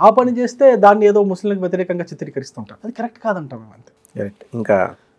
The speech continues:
Speaker 2: తెలంగాణ ప్రభుత్వం అంశానికి వచ్చేప్పటికి
Speaker 1: ఎస్.
Speaker 2: ఇక నుంచి పరిపాలన మీద దృష్టి పెడ-, సుపరిపాలన మీద దృష్టి పెడతా అన్నారు ముఖ్యమంత్రి.
Speaker 1: ఎస్.
Speaker 2: దాదాపు వంద రోజుల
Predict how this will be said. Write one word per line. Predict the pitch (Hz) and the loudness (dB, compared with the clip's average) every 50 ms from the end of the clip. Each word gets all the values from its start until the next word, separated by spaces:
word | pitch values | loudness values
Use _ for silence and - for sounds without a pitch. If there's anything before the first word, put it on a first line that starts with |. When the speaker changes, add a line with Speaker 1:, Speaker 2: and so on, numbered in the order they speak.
| _ _ - | _ _ -6
Speaker 2:
తెలంగాణ | 123 113 123 131 131 127 123 | -4 -2 0 0 0 0 0
ప్రభుత్వం | 113 110 107 107 104 104 104 | 0 -2 -2 -4 -6 -8 -10
అంశానికి | 98 98 98 - 101 98 90 92 | -10 -10 -8 -8 -8 -8 -8 -12
వచ్చేప్పటికి | 90 - 117 98 - 90 - - - _ _ _ _ _ - 110 | -12 -10 -12 -12 -12 -12 -14 -16 -20 _ _ _ _ _ -20 -20
Speaker 1:
ఎస్. | 104 - - - - | -20 -20 -20 -14 -12
Speaker 2:
ఇక | 113 - 131 | -4 -4 -4
నుంచి | 127 147 156 - 175 160 | -4 -4 -8 -6 -8 -2
పరిపాలన | - 131 123 127 - 131 131 127 120 | -2 -2 -2 0 0 -2 -2 -2 -4
మీద | 117 113 107 | -6 -4 -4
దృష్టి | 107 98 104 98 - - 107 | -4 -4 -6 -10 -10 -12 -6
పెడ-, | 98 104 98 | -6 -6 -6
సుపరిపాలన | - - 143 139 - 147 135 135 143 123 117 110 107 | -6 -10 -8 -4 0 0 0 2 2 0 0 0 -4
మీద | 104 104 104 | -6 -8 -8
దృష్టి | 98 98 - - - - | -10 -12 -14 -16 -16 -6
పెడతా | 98 95 95 - 98 | -6 -6 -6 -6 -10
అన్నారు | 90 90 90 90 90 | -10 -10 -10 -12 -12
ముఖ్యమంత్రి. | 90 90 90 - - - 113 98 - - | -12 -18 -18 -16 -12 -12 -12 -12 -14 -20
Speaker 1:
ఎస్. | - - _ _ _ _ _ _ _ _ _ _ _ _ _ - | -20 -20 _ _ _ _ _ _ _ _ _ _ _ _ _ -4
Speaker 2:
దాదాపు | 104 104 104 98 104 | -4 -4 -4 -4 -6
వంద | 104 104 110 | -6 -4 -4
రోజుల | 107 113 110 113 107 107 101 101 104 | -4 -4 -4 -4 -4 -2 -4 -4 -6